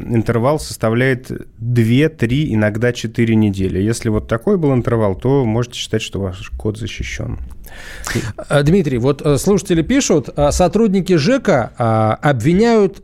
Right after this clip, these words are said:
Speaker 2: э, в наличии блох в подвале кошек, которые живут в подвале. А кошки, между прочим, сами от них страдают. Вот это как, знаете, вопрос, да, что раньше появилась, курица или яйцо? Вот кто, а, а, виноват?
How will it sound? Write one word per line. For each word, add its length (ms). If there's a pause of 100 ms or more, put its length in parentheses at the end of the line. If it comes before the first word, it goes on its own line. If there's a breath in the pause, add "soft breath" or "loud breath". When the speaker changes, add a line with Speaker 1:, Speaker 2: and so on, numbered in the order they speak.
Speaker 2:
э, 100
в 160
наличии 800
блох 580
в 120
подвале 640 (140)
кошек, 560
которые 380
живут 240
в 60
подвале. 460 (500 loud breath)
А 480
кошки, 300
между 260
прочим, 280
сами 300
от 140
них 120
страдают. 480
Вот 220 (260 loud breath)
это 160
как, 360
знаете, 340
вопрос, 320
да, 100
что 140
раньше 220
появилась, 340
курица 340
или 80
яйцо? 300
Вот 240
кто, 560
а, 840
а, 40
виноват? 720